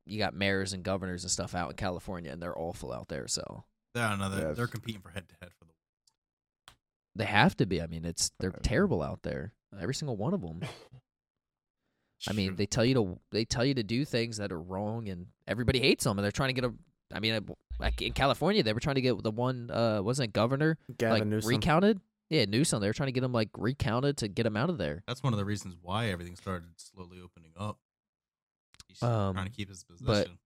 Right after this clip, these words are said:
Speaker 1: speaking on Chicago, I feel for, obviously, we, everybody here, we feel for the families
Speaker 3: Yes.
Speaker 1: of people that were injured, of people that were
Speaker 3: No
Speaker 1: killed.
Speaker 3: good.
Speaker 1: Um, do they know, did you say, do they know who did it? Did they, like,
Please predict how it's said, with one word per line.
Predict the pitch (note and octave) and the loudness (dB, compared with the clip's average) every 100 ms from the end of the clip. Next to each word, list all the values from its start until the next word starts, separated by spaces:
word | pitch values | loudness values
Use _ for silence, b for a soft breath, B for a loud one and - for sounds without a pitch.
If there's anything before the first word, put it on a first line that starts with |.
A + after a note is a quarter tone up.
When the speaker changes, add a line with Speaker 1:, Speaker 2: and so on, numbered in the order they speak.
| _ _ _ _ _ | _ _ _ _ _
Speaker 1:
speaking | - - F#3 E3 A#2 | -6 4 4 6 2
on | G2+ | 0
Chicago, | - G2+ F#2+ F#2+ G2 | -2 2 2 2 2
I | D2+ | 2
feel | - C3 C#3 | 2 4 4
for, | C3+ B2+ B2 A#2+ | 4 4 4 4
obviously, | A2+ A2+ A#2+ - A#2+ A#2 A2+ | 2 2 2 0 2 2 0
we, | G2 G2 G2+ - | -2 -6 -8 -10
everybody | G#2+ A2 G#2+ G#2 | -8 -6 -4 -4
here, | A2+ A2 | -4 -6
we | G#2 | -6
feel | G2+ A2+ G#2+ | -6 -4 -2
for | A2 | -4
the | F#2+ | -6
families | - D3 C#3+ C#3 C3 C3 B2 - - - | 2 4 4 4 4 4 4 0 -4 -10
Speaker 3:
Yes. | F2+ - - | -12 -12 -12
Speaker 1:
of | F2 | -8
people | A2 G2 G2 | -4 -2 -2
that | F#2 | -2
were | - | -2
injured, | A2+ G#2 - G#2+ G2+ | -4 -2 0 2 2
of | F#2+ | 0
people | G2+ F#2 F#2 | -4 -2 0
that | G2+ | 4
were | |
Speaker 3:
No | G#2+ A2 | 8 8
Speaker 1:
killed. | G2+ G2 - | 8 4 -2
Speaker 3:
good. | - - - _ _ _ _ _ _ _ - | -6 -10 -16 _ _ _ _ _ _ _ -2
Speaker 1:
Um, | G#2 G#2 F#2+ G2 _ _ _ | 2 4 2 -4 _ _ _
do | - | 0
they | B2+ B2 | 4 4
know, | A#2+ D3+ F3+ E3 | 6 8 10 8
did | C#3+ B2 | 4 0
you | E3+ | 2
say, | F#3+ F#3 | 6 6
do | D#3 | 6
they | B2 | 2
know | F#2+ G#2 C3+ | 4 6 6
who | C#3 | 6
did | D3 D#3+ | 6 6
it? | F#3+ G3 _ _ _ _ _ _ _ _ _ _ - | 6 4 _ _ _ _ _ _ _ _ _ _ -6
Did | A2+ | 0
they, | G#2+ - - | 0 -2 0
like, | A2 | 2